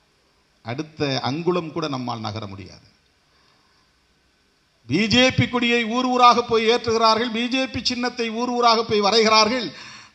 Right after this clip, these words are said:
திருமாவளவன் தமிழ் தேசியத்திற்காகவும் தமிழீழத்திற்காகவும் த-, த-, த-, உழைக்கிற மக்களின் ஒற்றுமைக்காகவும் போராடி கொண்டிருக்கிற நிலையில் அவன் கொடியை அறுத்தெறி என்று சொல்லுகிறார்கள். திருமாவளவன் நட்பு சக்தியா, பகை சக்தியா?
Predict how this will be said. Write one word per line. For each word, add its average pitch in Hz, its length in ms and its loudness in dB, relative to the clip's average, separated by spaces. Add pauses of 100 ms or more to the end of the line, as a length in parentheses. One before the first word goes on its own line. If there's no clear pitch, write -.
திருமாவளவன் 185 840 0
தமிழ் 202 320 -2
தேசியத்திற்காகவும் 165 920 -2
தமிழீழத்திற்காகவும் 170 1200 -2
த-, 151 220 -2 (560)
த-, 156 100 -6 (300)
த-, 117 100 -12 (260)
உழைக்கிற 226 460 6
மக்களின் 180 400 0
ஒற்றுமைக்காகவும் 170 840 0 (120)
போராடி 208 420 8
கொண்டிருக்கிற 165 500 -4
நிலையில் 147 440 -2
அவன் 123 220 -6
கொடியை 131 320 -6 (100)
அறுத்தெறி 147 420 2 (100)
என்று 117 160 -6
சொல்லுகிறார்கள். 98 680 -8 (1400)
திருமாவளவன் 143 680 -2
நட்பு 117 300 -10
சக்தியா, 127 400 -8 (680)
பகை 135 300 -6
சக்தியா? 143 420 -10